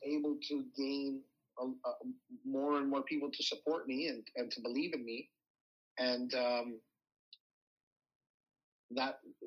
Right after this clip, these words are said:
those things kept happening, s-, you know, step by step.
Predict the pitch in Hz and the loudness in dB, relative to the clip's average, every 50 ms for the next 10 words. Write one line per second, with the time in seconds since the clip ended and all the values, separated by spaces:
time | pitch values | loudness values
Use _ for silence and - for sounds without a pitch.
0 | - - 127 135 147 151 147 - - 180 160 151 147 - - 160 - - - - | -10 -6 -2 0 4 6 6 6 6 4 2 2 2 2 2 2 2 2 4 4
1 | 151 160 151 147 127 113 101 - _ _ _ _ - - - - - - - - | 4 4 2 0 -2 -4 -6 -10 _ _ _ _ -2 0 0 0 -2 -8 -6 -4
2 | 135 127 127 - - - - - - - 147 139 - 135 123 117 - - - - | -2 -2 -2 -2 -4 -6 -6 -4 -2 0 -2 -2 0 0 0 0 0 0 0 0
3 | 147 131 - | 0 0 -2